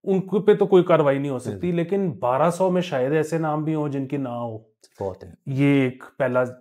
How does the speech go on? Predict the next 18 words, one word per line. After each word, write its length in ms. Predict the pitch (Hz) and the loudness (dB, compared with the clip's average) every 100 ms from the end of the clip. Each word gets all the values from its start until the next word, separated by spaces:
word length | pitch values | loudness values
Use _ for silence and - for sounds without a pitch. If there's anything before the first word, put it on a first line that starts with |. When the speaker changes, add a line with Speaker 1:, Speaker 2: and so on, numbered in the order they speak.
| 135 | -8
Speaker 1:
जो 280 | 131 127 | -4 -4
सवालिया 420 | 123 151 131 131 135 | -4 0 2 2 -2
Speaker 2:
जी। 20 | |
Speaker 1:
निशान 320 | 131 139 123 | -4 -6 -6
उठ 140 | 120 | -6
जाता 260 | 123 123 113 | -8 -8 -6
है। 80 | 104 | -8
Speaker 2:
जी। 60 | 95 - - - | -10 -12 -20 -6
Speaker 1:
अ, 180 | 135 127 | -2 -2
तो 160 | 131 | -2
इसका 280 | 160 - 180 | -4 -4 -2
मतलब 200 | 170 165 | 0 2
है 100 | 180 | 2
कि 420 | 175 170 160 143 - | 4 2 4 2 0
अगर 220 | 143 165 | 0 2
कोई 200 | 170 180 | 2 2
ऐसे 220 | 156 - | 2 -2
हैं 480 | 160 123 135 131 107 | -4 -2 0 0 -4